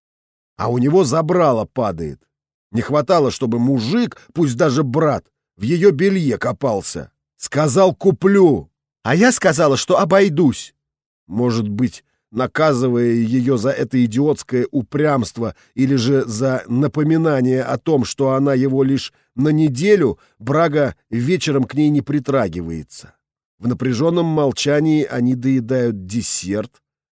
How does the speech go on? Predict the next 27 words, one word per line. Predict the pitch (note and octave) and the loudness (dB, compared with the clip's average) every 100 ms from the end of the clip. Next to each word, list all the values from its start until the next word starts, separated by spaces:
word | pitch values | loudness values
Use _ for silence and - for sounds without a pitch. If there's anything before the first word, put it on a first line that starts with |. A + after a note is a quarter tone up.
| _ | _
по | B2+ | -2
очереди | C#3+ F3+ D#3 C3+ A#2+ | 0 0 0 0 0
принимают | - B2+ B2+ B2+ B2 G#2+ | -2 0 2 2 0 -2
ванну | F#2+ G2 D3 E3 F3+ F#3 - _ | -4 -2 0 0 0 0 -2 _
и | - A2+ | -6 -4
чинно, | - - F#3+ F#3 E3+ D#3+ | -4 -2 0 0 0 -2
как | - B2+ G2+ E2+ | -2 -4 -4 -4
два | A#2 C#3+ B2 - - | -2 0 0 -4 -8
осточертевших | B2 - - - C#3+ B2+ - C3+ A#2 - A#2 F2+ | -6 -4 -6 -4 -2 -4 -4 -2 -2 -4 -10 -8
друг | E2+ A2+ F2+ | -6 -6 -6
другу | G2 C#3 F#2+ G2+ | -4 -4 -4 -4
за | A#2+ | -4
долгую | A2 C3 A2 F#2 G#2 | -2 -2 -2 -4 -6
совместную | E2+ A#2+ A2 C3+ C3 A#2 A2 A2+ | -4 -6 -2 -2 -2 -4 -4 -2
жизнь | B2 G#2+ G2 - _ _ | -2 -2 -6 -8 _ _
пенсионера, | C#3 B2+ - A#2+ A2+ A#2+ F3 F3+ D#3 - _ - | -2 0 0 -2 -2 2 2 2 0 -4 _ -6
укладываются | C#3 B2 C3 E3 D#3 C#3+ D3 C3+ - C3 - | -4 -2 2 2 2 0 0 0 -4 -8 -8
каждый | - C#3+ D3+ A2+ C3+ | -4 -2 -2 0 0
на | B2+ | 0
своем | G#2 A2+ A2+ B2+ B2 | -2 -4 0 0 -2
краю | - A2+ A2 A#2 | -4 -4 -2 -4
кровати. | - A2 A2 F2+ - - _ _ _ _ _ _ _ - | -4 -4 -4 -6 -10 -18 _ _ _ _ _ _ _ -4
Перед | A#2 D3 - | 0 0 0
тем, | F3 F3 | 2 2
как | D#3 C3+ | 2 0
выключить | C3 D3 B2+ A2 A#2+ - | 0 0 0 -2 -4 -4
свет, | B2 D3 F#3+ - | -2 2 2 0